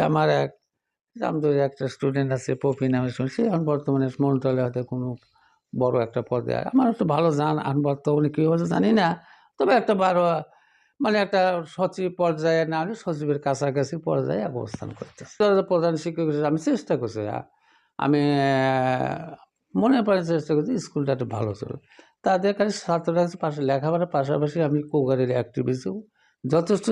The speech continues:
চেষ্টা করছি। বিভিন্ন বিতর্কি-, বিতর্ক প্রতিযোগিতায় হোক, কবিতা প্রতিযোগিতায়, আবৃত্তি প্রতিযোগিতায় হোক, রচনা প্রতিযোগিতা, স্টুডেন্টদেরকে আমি বিভিন্ন অনুপ্রাণিত করেছি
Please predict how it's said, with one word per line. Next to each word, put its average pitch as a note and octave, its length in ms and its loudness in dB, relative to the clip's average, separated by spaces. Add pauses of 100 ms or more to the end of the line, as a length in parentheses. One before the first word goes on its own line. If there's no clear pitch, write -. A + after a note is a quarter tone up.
(140)
চেষ্টা F#3 300 0
করছি। F#3 300 -4 (580)
বিভিন্ন C3 280 2 (120)
বিতর্কি-, D3+ 460 0 (280)
বিতর্ক C#3+ 320 0 (140)
প্রতিযোগিতায় B2+ 840 -4
হোক, C3 160 -10 (1160)
কবিতা B2+ 420 2
প্রতিযোগিতায়, A#2+ 840 -2 (100)
আবৃত্তি A2+ 340 -6
প্রতিযোগিতায় A#2 800 -4
হোক, A#2+ 220 -6
রচনা A#2 400 -2 (100)
প্রতিযোগিতা, A#2+ 440 -6 (380)
স্টুডেন্টদেরকে G3+ 760 2 (100)
আমি F3 120 -2 (120)
বিভিন্ন E3 260 2 (160)
অনুপ্রাণিত F3 480 2
করেছি F3+ 440 0